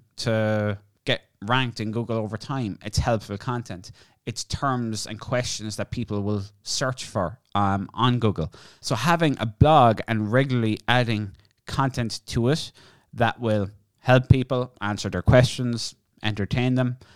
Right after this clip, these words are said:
a really, really great way to build your organic rankings on Google over time. So that's definitely one aspect of blogging that we focus an awful lot on here. But of course, there's also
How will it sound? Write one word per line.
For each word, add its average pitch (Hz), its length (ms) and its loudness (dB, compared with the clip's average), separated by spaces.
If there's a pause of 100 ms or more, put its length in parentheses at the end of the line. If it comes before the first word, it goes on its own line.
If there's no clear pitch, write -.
(260)
a 117 60 2
really, 143 320 6
really 131 260 4
great 123 460 8
way 110 400 4 (400)
to 110 680 0 (340)
build 123 260 4
your 110 420 0
organic 113 460 4
rankings 107 480 -2
on 120 100 -2
Google 107 440 -2
over 113 220 4
time. 147 300 2 (300)
So 151 140 2
that's 147 160 6
definitely 131 320 6
one 123 580 6
aspect 113 380 0
of 101 60 -4
blogging 107 340 4
that 92 80 0
we 117 300 2 (440)
focus - 320 0
an 101 80 2
awful 110 260 4
lot 104 200 6
on 98 160 0
here. 120 320 4 (400)
But 131 100 2
of 123 80 -4
course, 127 260 -2
there's 123 160 -2
also 143 480 4